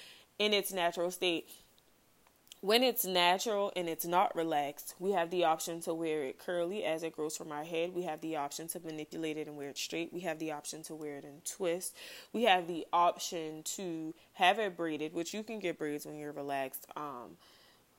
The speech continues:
we have the option of doing any and everything with our hair. And I think it's that flexibility of the personality of what our hair can do that other cultures,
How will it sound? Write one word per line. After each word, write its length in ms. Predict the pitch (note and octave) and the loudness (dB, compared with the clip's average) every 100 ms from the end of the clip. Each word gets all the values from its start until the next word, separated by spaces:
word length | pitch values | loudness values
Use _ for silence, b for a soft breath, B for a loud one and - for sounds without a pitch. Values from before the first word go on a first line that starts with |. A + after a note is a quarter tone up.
| _ _ | _ _
we 140 | E3+ G#3 | 0 6
have 300 | G#3 F3 E3+ | 8 6 4
the 160 | F3+ | 0
option 500 | - E3 F#3 - G3 | 6 6 6 0 -2
of 180 | D#3+ D#3+ | -2 -2
doing 320 | F3+ E3+ E3 - | 0 0 -2 -4
any 260 | E3+ F#3 | -4 -2
and 100 | F3 - | -2 -2
everything 480 | D#3 F#3 G3+ F3+ | -4 -4 -4 -4
with 140 | D#3 D3+ | -6 -2
our 140 | C#3 | -2
hair. 200 | F#3+ E3 | 0 -4
And 100 | D3 | -4
I 80 | C#3+ | -6
think 240 | E3+ F3 | -4 -6
it's 100 | D#3+ D#3 | -6 -2
that 300 | C3+ - - | -2 -2 2
flexibility 920 | F3 E3 - E3 D3+ D#3 E3 F3+ F3 | 2 2 -2 -2 0 -2 -2 -2 -2
of 120 | E3 | -2
the 80 | B2 | -8
personality 920 | - F3 F3 E3+ D3 C#3 E3 E3+ D#3+ | -2 -4 -2 -8 -2 -2 -2 -2 -4
of 140 | C3+ - - | -6 -12 -16
what 320 | D3 D#3+ E3 | -6 -2 0
our 160 | D3+ | -2
hair 260 | D#3+ F3+ E3+ | -2 -6 -6
can 280 | - D3+ C#3+ | -8 -14 -8
do 280 | D3+ F3+ G3+ B B B | -6 -6 -8 B B B
that 260 | E3+ E3 - | 0 2 2
other 240 | E3+ E3 | 0 -2
cultures, 920 | - - F#3 F3 E3+ D#3+ D3+ D3 - | -2 2 2 2 -2 -2 -2 -4 -10